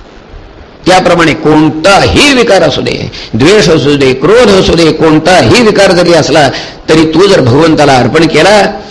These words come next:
तर ज्यानं आपला विकार भगवंताला अर्पण केला त्याला सायुज्य मोक्ष प्राप्त होतो. भागवताचा सिद्धांत आहे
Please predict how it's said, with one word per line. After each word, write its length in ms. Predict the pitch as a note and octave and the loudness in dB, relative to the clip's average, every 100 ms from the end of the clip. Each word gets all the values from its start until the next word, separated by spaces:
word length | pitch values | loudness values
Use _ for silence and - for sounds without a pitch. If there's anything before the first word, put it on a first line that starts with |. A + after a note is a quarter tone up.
| - - - | -20 -20 -4
तर 540 | F#3 G3+ D3+ F3+ A#3+ G#3+ - - - - - A#2+ | 0 2 2 2 0 -2 -6 -14 -20 -16 -8 -2
ज्यानं 380 | C#3+ D3+ G3+ | 0 2 0
आपला 480 | B3+ A#3 F3 D#3+ F#3 | 0 0 -2 0 0
विकार 360 | F3 F3 E3+ D#3+ | 0 0 0 0
भगवंताला 520 | C#3 D#3 D#3 D3+ C#3+ | 2 0 0 0 2
अर्पण 320 | D#3+ - D3+ | 0 0 -2
केला 320 | C#3 A#2+ E3+ | 0 0 2
त्याला 280 | F3 - D3 | 0 0 0
सायुज्य 460 | - C3+ E3 B2+ C#3 | 2 2 2 2 0
मोक्ष 420 | A3 B3 - - | 2 2 0 0
प्राप्त 600 | A3 - - D#3+ D#3+ - | 0 -2 -4 -2 -2 0
होतो. 400 | D#3+ D#3 D#3 D3+ - - | 0 0 0 -2 -2 -4
भागवताचा 460 | C#3+ D#3 D3 D3 | 0 0 0 -2
सिद्धांत 480 | C#3+ B2+ A2+ - D#3+ | -2 -4 -2 -2 0
आहे 120 | A#2+ | -2